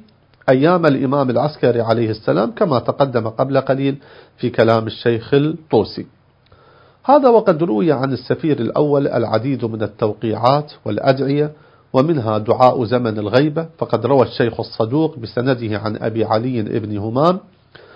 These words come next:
وإلى أن قال: "وذكر أن الشيخ العمري أملاه عليه وأمره أن يدعو به، وهو الدعاء في غيبة القائم". وهو: "اللهم عرفني نفسك،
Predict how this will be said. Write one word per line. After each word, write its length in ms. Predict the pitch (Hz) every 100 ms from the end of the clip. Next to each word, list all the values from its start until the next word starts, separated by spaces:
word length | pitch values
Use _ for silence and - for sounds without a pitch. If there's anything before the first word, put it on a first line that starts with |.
| - _ -
وإلى 460 | - 220 - 190
أن 180 | 165 147
قال: 240 | 135 180 175
"وذكر 520 | 131 160 139 117 113
أن 160 | 113
الشيخ 500 | 113 113 - 147 107
العمري 840 | 113 101 113 110 113 113 120 180 190 - _ _ _
أملاه 540 | 131 123 147 147 113 104
عليه 400 | 110 127 127 156
وأمره 760 | 131 110 120 135 123 101 107
أن 120 | 120
يدعو 380 | 117 123 117 110
به، 280 | 104 131 160
وهو 280 | 143 110 110
الدعاء 440 | 107 117 117 -
في 180 | 117 120
غيبة 340 | 110 120 107 -
القائم". 520 | 107 - 143 160 196 208 _ _ _
وهو: 380 | 127 131 165 202 - _ _ _ _ _ _ -
"اللهم 460 | 127 120 113 143
عرفني 580 | 110 113 107 131 131 113
نفسك، 540 | 107 139 - 151 151